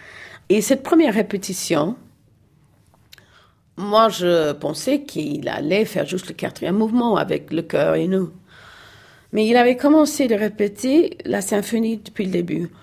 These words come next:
comme si c'était la première fois que l'orchestre avait vu la partition. C'était magique. Magique d'être, je dis, « Mais est-ce que vraiment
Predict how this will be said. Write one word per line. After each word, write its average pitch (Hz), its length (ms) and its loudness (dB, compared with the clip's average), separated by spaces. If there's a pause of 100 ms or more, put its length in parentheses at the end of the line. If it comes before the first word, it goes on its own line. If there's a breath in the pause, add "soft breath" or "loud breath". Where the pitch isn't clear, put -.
(480 soft breath)
comme 302 380 6 (580)
si - 240 0
c'était 220 260 0
la 175 120 0
première 190 360 -2
fois 226 400 -4 (320)
que - 120 -2
l'orchestre 175 540 -2
avait 226 220 -2
vu 190 140 -4
la - 120 -4
partition. - 540 -16 (380 soft breath)
C'était - 640 -4
magique. 151 720 -6 (340 loud breath)
Magique 214 480 2
d'être, 208 380 6
je 151 140 -8
dis, « 196 120 -4
Mais 185 160 0 (360 loud breath)
est-ce - 200 -8
que - 80 -2
vraiment 208 600 -2